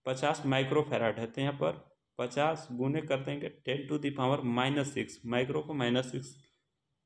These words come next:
लेते हैं और यहाँ पर वी का स्क्वायर है ना, तो दो सौ का हम स्क्वायर कर देते हैं डायरेक्ट, तो यहाँ पर दो दूना के चार हो जाएगा, चार पर चार ज़ीरो हो जाएगा। तो यहाँ पर आप इसे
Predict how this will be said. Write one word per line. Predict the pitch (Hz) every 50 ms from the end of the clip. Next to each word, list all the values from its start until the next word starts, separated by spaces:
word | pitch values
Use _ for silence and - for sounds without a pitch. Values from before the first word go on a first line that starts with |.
| _ _ _ _ _ _ _ _ _ _ _ -
लेते | 131 135 147 147 143 180
हैं | 170 175 180 180 -
और | - - 131 131
यहाँ | 143 147 143
पर | 143 151 131 131 135 - - _ _ - - - _ _ _ _ _ _
वी | 127 123 127 131 156 156
का | 156 151 139 131
स्क्वायर | 131 135 - 120 117 117
है | 131 139
ना, | 170 196 180
तो | - - - 120
दो | 113 120 131 143 151
सौ | 143 147 147 147
का | 147 - 143
हम | 147 143 143 139
स्क्वायर | 139 - 143 135 139 139
कर | 135 135 131 135 131 131
देते | 135 131 - 135
हैं | 135 131
डायरेक्ट, | 123 123 123 143 160 - -
तो | - 120
यहाँ | 123 123
पर | - - 120
दो | 123 117 120 131 127
दूना | 131 127 127 127
के | 127 127 120
चार | - - 123 131 143
हो | 135 135
जाएगा, | 135 139 139 139 170 180 - - - - _ _ _
चार | - 135 135 139 139
पर | 139 160 165 -
चार | - - 120 117 113 110
ज़ीरो | 107 113 110 110 110
हो | 107 110 104
जाएगा। | 107 110 107 104 - -
तो | - - -
यहाँ | 127 131 139 143
पर | 139 143 151 143
आप | 131 127 - - 120
इसे | 113 - - 151